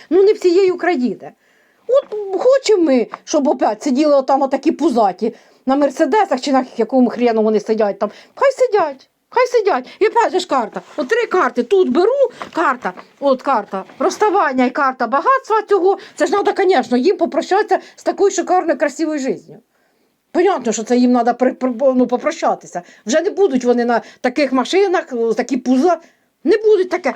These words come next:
І опять, возле цього всього три карти жіночі йдуть. Тобто нас мужики, не, не,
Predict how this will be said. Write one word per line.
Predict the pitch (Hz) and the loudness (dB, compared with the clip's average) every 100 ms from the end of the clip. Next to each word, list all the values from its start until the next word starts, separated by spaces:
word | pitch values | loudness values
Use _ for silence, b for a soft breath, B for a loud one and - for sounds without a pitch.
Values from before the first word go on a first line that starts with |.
| - | -6
І | 311 | -4
опять, | 254 254 208 - | -2 -2 -4 -8
возле | 262 285 349 | -4 -2 -2
цього | 349 415 | 0 -2
всього | 320 - 427 285 | -2 0 0 0
три | 339 285 | -2 -2
карти | 285 269 254 | -2 -2 -4
жіночі | 220 214 165 - 165 | -4 -4 -6 -12 -18
йдуть. | 160 185 - b b b b b b b _ _ _ - | -18 -18 -20 b b b b b b b _ _ _ -4
Тобто | 254 | -2
нас | 285 277 | 0 -2
мужики, | 269 330 392 440 415 240 196 202 | 0 0 0 0 0 0 -2 -2
не, | 214 254 | 0 0
не, | 247 262 254 262 269 | 0 0 -2 -4 -6